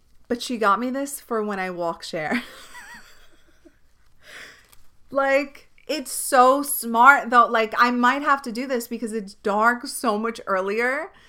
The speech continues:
And where we walk, the cars come flying. Like, it's just dangerous. I might have to actually wear this. <laughs> But I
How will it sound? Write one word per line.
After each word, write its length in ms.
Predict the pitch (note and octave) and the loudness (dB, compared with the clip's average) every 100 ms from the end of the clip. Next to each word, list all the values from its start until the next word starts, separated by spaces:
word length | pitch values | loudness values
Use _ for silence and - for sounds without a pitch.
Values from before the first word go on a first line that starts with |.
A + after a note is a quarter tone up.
| - _ _ - | -20 _ _ -6
And 260 | A3 G#3+ | -4 -4
where 240 | G3 A3 A#3 | -2 0 0
we 160 | B3 | -2
walk, 600 | A#3+ F#3+ F3+ G#3+ - - - _ _ - | -4 -2 0 0 -4 -12 -20 _ _ -10
the 100 | G3+ | -10
cars 380 | - G#3 G#3+ - | -2 -2 -2 -4
come 160 | A#3 | -8
flying. 500 | G#3 G3+ F3+ F#3 G3+ | -6 -2 -2 -2 -6
Like, 360 | - G#3+ G3+ G3+ | -8 -6 -6 -6
it's 220 | A#3 - | -8 -8
just 240 | - A#3+ - | -10 -10 -8
dangerous. 440 | E3+ D#3 D#3+ - _ _ _ _ _ - - _ _ _ - _ - _ _ _ _ _ _ _ _ _ _ _ - - | -10 -10 -12 -12 _ _ _ _ _ -20 -20 _ _ _ -20 _ -20 _ _ _ _ _ _ _ _ _ _ _ -12 -6
I 80 | |
might 220 | A#3 A#3+ C4 | -2 0 0
have 160 | C4+ | -4
to 120 | C4 | -4
actually 360 | - G#3+ - A#3 | -6 -6 -8 -6
wear 220 | G#3+ C4+ | -2 -4
this. 240 | C#4+ - - | -4 -10 -14
<laughs> 40 | - G#4+ G#4+ - - G4 G4+ - _ - - - | -4 -4 -4 -10 -12 -12 -12 -20 _ -20 -20 -6
But 80 | E4+ | 6
I 180 | D#4 G4 | 8 8